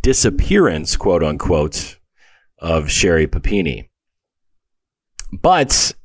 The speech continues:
if folks have any ideas on what their theories might be and what they think may have happened to this case, they can always reach out to us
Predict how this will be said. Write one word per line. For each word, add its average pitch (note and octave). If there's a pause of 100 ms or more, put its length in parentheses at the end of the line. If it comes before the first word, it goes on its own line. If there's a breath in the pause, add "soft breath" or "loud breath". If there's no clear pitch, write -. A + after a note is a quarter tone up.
if B2
folks -
have A2
any A2+
ideas G2
on F2 (180)
what F#2
their F#2+ (180)
theories G#2
might G2+
be A2
and D#2+ (420 soft breath)
what F#2
they G2+
think A#2
may A#2
have G#2
happened G2+
to F#2+
this F2
case, G2+
they F#2
can F2
always E2+
reach D#2+
out D#2
to D#2
us -